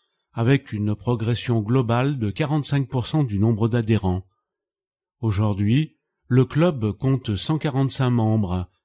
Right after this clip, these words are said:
répartis comme suit : soixante-sept pratiquent le tennis,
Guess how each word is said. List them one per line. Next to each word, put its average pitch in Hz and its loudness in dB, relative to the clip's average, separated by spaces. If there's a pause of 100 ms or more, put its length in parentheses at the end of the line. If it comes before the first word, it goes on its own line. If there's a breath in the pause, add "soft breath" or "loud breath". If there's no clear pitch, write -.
(160)
répartis 135 -2
comme 123 0
suit : 113 -4 (480)
soixante-sept 156 -2 (160)
pratiquent - -6
le 101 -2
tennis, 107 -2